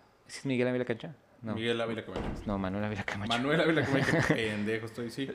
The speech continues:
Speaker 1: Sí, este vato le dice a Estados Unidos como, "Mira, vato, ¿sabes qué, güey? Pues lo que habíamos leído al principio, ¿no? Sí le quiero entrar, pero no quiero perder vidas humanas y no quiero que acá se haga el quite. Entonces, si te quiero ayudar,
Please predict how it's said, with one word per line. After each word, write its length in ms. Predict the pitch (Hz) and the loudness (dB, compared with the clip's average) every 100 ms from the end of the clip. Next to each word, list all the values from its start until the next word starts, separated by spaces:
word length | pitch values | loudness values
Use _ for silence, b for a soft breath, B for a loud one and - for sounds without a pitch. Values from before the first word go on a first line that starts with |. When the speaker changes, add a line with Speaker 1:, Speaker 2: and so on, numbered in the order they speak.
| - | -6
Speaker 1:
Sí, 240 | - 113 - | 0 2 2
este 220 | 123 127 | 6 10
vato 260 | 123 120 127 | 12 12 10
le 120 | 113 | 12
dice 540 | 113 113 120 117 120 - | 10 6 8 10 8 6
a 720 | 104 98 95 92 92 92 - | 6 8 6 4 2 0 -2
Estados 540 | - - - 110 113 110 | -6 -2 4 6 6 2
Unidos 320 | 110 117 110 | 4 4 2
como, 200 | 110 110 | 2 4
"Mira, 180 | 117 113 | 8 10
vato, 300 | 117 120 104 | 8 6 2
¿sabes 500 | - 117 131 135 - | 2 2 2 0 -2
qué, 240 | 131 135 | -4 -4
güey? 160 | 135 139 | -4 -4
Pues 300 | 107 - 101 | -4 -4 0
lo 120 | 98 | 0
que 100 | 92 | 2
habíamos 320 | 92 98 101 | 2 0 0
leído 200 | 104 95 | 2 4
al 60 | 98 | 4
principio, 340 | 98 - 101 | 0 -4 -2
¿no? 120 | 95 104 | -2 -2
Sí 140 | 107 | 2
le 140 | 117 | 2
quiero 200 | - 127 127 | 4 4 4
entrar, 380 | 123 123 127 | 4 4 6
pero 160 | 127 107 | 4 2
no 120 | 104 | 0
quiero 180 | 110 110 | 0 0
perder 260 | 101 98 104 | 2 4 4
vidas 340 | 104 107 104 | 4 4 4
humanas 360 | 120 113 113 104 | 4 4 2 0
y 80 | |
no 140 | 95 92 | 0 -2
quiero 300 | - 85 87 | 0 0 0
que 100 | - | -6
acá 180 | - - | -10 -10
se 120 | - | -8
haga 100 | 71 | -8
el 100 | - | 0
quite. 260 | 147 - | 2 2
Entonces, 260 | 85 - 95 | -2 -4 -6
si 60 | 95 | -8
te 120 | - | -10
quiero 220 | - 107 | -2 0
ayudar, 440 | 107 113 117 110 | 0 2 2 2